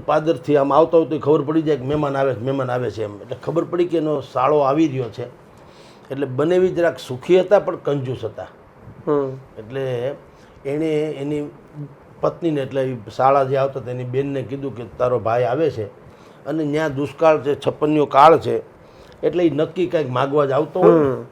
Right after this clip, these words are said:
Speaker 1: તો હવે મારે કાંઈ સાંભળવું, કહેજે કે તમારા બનેવી નથી,
Speaker 2: ઓહો.
Speaker 1: બહાર ગામ ગયા છે એમ કહી દેજે, એટલે ડખો મટે. બરાબર? ઓલી પતિવ્રતા સ્ત્રી,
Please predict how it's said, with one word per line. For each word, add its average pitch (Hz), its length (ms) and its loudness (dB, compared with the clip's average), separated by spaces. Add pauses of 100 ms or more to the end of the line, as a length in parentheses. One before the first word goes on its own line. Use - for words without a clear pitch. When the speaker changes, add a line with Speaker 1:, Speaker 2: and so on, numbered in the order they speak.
(540)
Speaker 1:
તો 143 100 2
હવે 156 140 4
મારે 135 340 0
કાંઈ 139 200 -2
સાંભળવું, 135 400 -4
કહેજે 180 300 2
કે 143 140 -2
તમારા 135 340 0
બનેવી 131 400 -2
નથી, 120 340 -8 (320)
Speaker 2:
ઓહો. 123 300 -2 (200)
Speaker 1:
બહાર 123 220 0
ગામ 101 200 -6
ગયા 110 220 -2
છે 104 120 -8
એમ 101 80 -6
કહી 139 200 0
દેજે, 139 200 -4
એટલે 113 120 -10
ડખો 131 280 -4
મટે. 92 300 -10 (640)
બરાબર? 160 320 0 (2750)
ઓલી 175 380 4
પતિવ્રતા 143 640 -2
સ્ત્રી, 113 260 -10